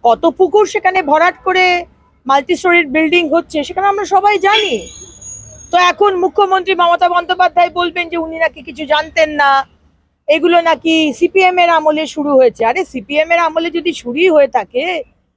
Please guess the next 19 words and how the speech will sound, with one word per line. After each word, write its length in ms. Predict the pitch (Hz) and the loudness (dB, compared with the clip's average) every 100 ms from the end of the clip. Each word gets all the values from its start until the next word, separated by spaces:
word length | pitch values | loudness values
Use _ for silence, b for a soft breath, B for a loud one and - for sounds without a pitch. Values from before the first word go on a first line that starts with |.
| _ | _
তেরো 260 | 233 247 370 | 0 2 2
বছর 280 | 415 403 427 | 0 0 -2
ধরে 180 | 415 415 | -2 0
আপনি 300 | 403 - 480 | 0 -2 0
কি 140 | 480 | 0
করছিলেন? 580 | 480 480 - 320 202 - _ _ _ _ _ _ - | 0 -2 -2 -4 -4 -8 _ _ _ _ _ _ -4
আপনি 280 | 214 - 294 | -4 -4 -2
তো 120 | 392 | 0
মুখ্যমন্ত্রীর 600 | 359 - 415 415 403 415 | 2 0 0 0 0 0
চেয়ারে 300 | 427 415 403 | 2 2 2
বসে 260 | 440 440 466 | 0 0 2
আছেন। 400 | 415 370 339 339 _ _ _ _ _ _ _ - | 2 0 -6 -8 _ _ _ _ _ _ _ -2
আমাদের 360 | 277 330 392 | 0 2 2
এলওপি 340 | 381 349 403 427 | 2 2 2 0
তো 160 | 453 | 0
বলেছেন, 460 | 415 440 466 - 339 | 2 2 2 2 0
উনি 180 | 330 381 | 0 0
তো 100 | 415 | 0
একটা, 460 | 381 392 370 339 | 0 2 0 0